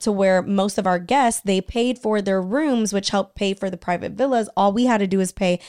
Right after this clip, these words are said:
the extra, the open bar, um, for, like, tipping for all of the meals. All of the meals were included at private chefs. There was people that ironed our clothing every day.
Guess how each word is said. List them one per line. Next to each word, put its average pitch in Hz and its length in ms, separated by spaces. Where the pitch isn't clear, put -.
the - 160
extra, 190 460
the 180 180
open 190 300
bar, 180 400
um, 175 400
for, 196 140
like, 180 200
tipping 196 440
for 185 180
all 185 180
of 180 60
the 190 80
meals. 190 320
All 190 160
of 190 80
the 202 60
meals 190 240
were 190 60
included 190 280
at - 140
private - 280
chefs. 196 400
There 220 120
was 240 120
people 233 300
that 196 200
ironed 220 300
our 190 100
clothing 214 520
every 175 220
day. 208 360